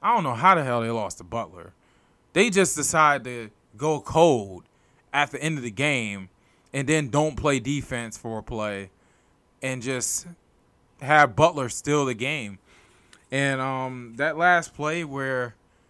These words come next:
Moja Gibson got fouled, he should have never took the shot in the first place. He had Elijah Harkless wide open, and he had been on fire, and he was the one that got us to overtime. That blew me, bruh. But this team, they only got two losses.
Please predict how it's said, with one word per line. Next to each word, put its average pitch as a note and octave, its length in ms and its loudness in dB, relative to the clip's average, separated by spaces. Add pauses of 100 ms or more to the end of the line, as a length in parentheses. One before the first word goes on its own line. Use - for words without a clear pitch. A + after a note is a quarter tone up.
(480)
Moja C#3 420 -2
Gibson C#3+ 420 -4
got B2+ 240 0
fouled, C#3+ 480 2 (420)
he G3 140 -2
should F3+ 180 0
have C#3+ 100 -6
never D3 280 2
took C#3+ 240 -4
the A#2 60 -10
shot D3+ 240 6
in C3 60 -2
the A#2+ 60 -8
first E3 320 -2
place. G2+ 380 -10 (180)
He E3+ 120 2
had D3+ 140 6
Elijah B2+ 440 2
Harkless A2+ 500 -2
wide A#2 300 2
open, G#2 400 -10 (200)
and B2+ 120 -6
he C#3 120 2
had A#2+ 120 -2
been C3 160 -4
on A#2 160 -6
fire, G#2 520 -2 (260)
and B2 100 -6
he C#3 120 0
was B2+ 100 -4
the A#2+ 80 -8
one B2 220 -4
that A2+ 120 -4
got A2 240 0
us - 140 -10
to G#2 80 -16
overtime. F#2 380 -20 (1080)
That D3 260 4
blew C3+ 200 -4
me, G2 220 -12
bruh. F#2+ 240 -10 (1400)
But C#3+ 200 0
this D#4 240 2
team, E3 420 -2
they F3+ 120 4
only F#3 200 6
got D3 220 2
two G3+ 160 -2
losses. C#3 480 -2